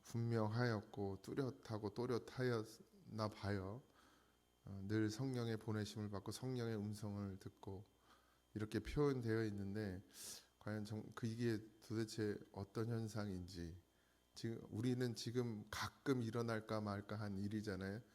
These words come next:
여러분들 성령의 음성을 잘 들으세요? <laughs>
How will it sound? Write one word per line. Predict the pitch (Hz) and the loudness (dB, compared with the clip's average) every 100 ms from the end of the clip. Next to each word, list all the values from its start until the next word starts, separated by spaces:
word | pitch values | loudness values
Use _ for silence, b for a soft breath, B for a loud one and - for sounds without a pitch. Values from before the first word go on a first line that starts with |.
| b b | b b
여러분들 | 104 101 107 | -4 -2 -2
성령의 | - 135 135 127 | -2 -2 0 0
음성을 | 113 107 110 113 | 0 -2 -2 -2
잘 | - 107 | -4 -4
들으세요? | 110 113 110 107 101 117 - b b b b b b _ | -2 -2 -2 -2 -4 -4 -10 b b b b b b _
<laughs> | 110 - - | -12 -8 -8